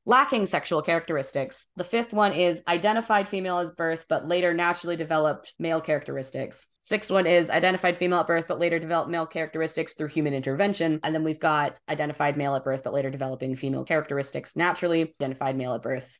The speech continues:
later developing female characteristics through human intervention. So this basically is very inclusive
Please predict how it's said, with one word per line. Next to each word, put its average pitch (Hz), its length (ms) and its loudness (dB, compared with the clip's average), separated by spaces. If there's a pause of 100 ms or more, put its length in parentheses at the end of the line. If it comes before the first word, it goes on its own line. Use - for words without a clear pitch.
later 135 220 -2
developing 127 400 -6
female 131 340 -8
characteristics 135 920 -6 (100)
through 147 120 -4
human 120 240 -4
intervention. - 520 -8 (260)
So 240 100 -4
this 311 140 0
basically 277 360 2
is 185 100 0
very 170 340 4
inclusive 185 440 -2